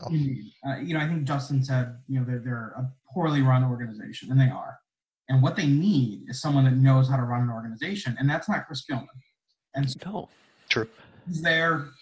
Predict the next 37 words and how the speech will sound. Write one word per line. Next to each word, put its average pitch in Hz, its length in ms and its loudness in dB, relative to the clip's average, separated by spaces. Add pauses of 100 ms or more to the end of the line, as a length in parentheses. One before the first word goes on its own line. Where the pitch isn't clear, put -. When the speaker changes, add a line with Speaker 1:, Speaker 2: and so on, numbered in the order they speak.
(240)
Speaker 1:
you 151 180 -2
know, 139 380 4
he 170 80 -2
knows 147 280 2
more 139 240 4
than, 131 380 4
than 127 520 2 (600)
the 131 100 -20
folks 139 200 -4
that 135 80 -2
are 127 100 4
running 127 420 4
the 127 80 -2
team 135 300 4
do, 143 200 2
which 131 160 -2
is - 100 -20
great, 190 340 -4 (540)
but 131 300 4
it 156 40 -2
really 156 260 0
doesn't 127 260 2
matter 117 400 -8 (400)
in 143 80 0
the 139 80 4
long 127 240 2
run 151 220 -2
to 165 100 -6
me 170 220 -4
because, 123 600 0
you 143 80 -4
know, 120 260 -4 (200)
this 151 220 -6
is 143 140 -2
a 120 540 -2
long 127 540 2
process 135 760 -6